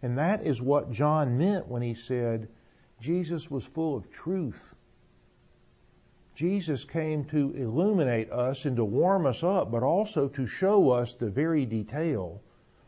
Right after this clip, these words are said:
of how, how unrighteous we really are. You know how sometimes I'll,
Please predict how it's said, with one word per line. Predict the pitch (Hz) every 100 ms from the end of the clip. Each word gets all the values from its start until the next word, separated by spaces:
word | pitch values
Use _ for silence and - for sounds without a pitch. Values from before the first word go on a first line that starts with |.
| _ _ _
of | 143 135
how, | 104 143 147 135 117 - _ _ _ _ _ _ -
how | 143 147 139 123 -
unrighteous | 175 170 160 156 156 156 143 -
we | 143
really | 117 123 123 123
are. | 139 180 117 85 113
You | 156
know | 151 139
how | 143 147 139 113 - - - _ - - _ _ _ -
sometimes | - 160 151 131 120 120
I'll, | 123 120 -